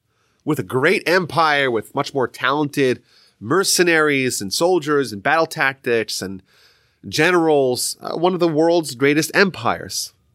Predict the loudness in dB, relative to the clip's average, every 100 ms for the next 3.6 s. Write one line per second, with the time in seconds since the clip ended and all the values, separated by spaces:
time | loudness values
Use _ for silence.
0 | _ _ _ _ _ _ _ -4 -2 -2
1 | 0 0 2 0 -2 -6 0 0 2 0
2 | 0 -2 _ _ _ _ _ _ _ _
3 | -4 2 4 2 -2 -8